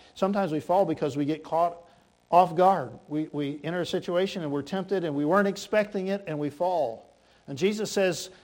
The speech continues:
"Live with an expectancy." You live in a sinful world and you got an old nature, so you should expect that you're gonna be tempted. It's gonna be a constant thing. You're gonna constantly be aware of the fact that you're, you're in a battle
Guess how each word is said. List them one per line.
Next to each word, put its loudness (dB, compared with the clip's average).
"Live 6
with 2
an 2
expectancy." 2
You -2
live 6
in 2
a 0
sinful 0
world 6
and -2
you -4
got 4
an -2
old 2
nature, -4
so -6
you -2
should -6
expect -4
that -10
you're -8
gonna -6
be -2
tempted. -10
It's -20
gonna -8
be -4
a -4
constant -6
thing. -8
You're -12
gonna -10
constantly -8
be -8
aware -4
of -6
the -12
fact -10
that -8
you're, -8
you're -8
in -10
a -6
battle -2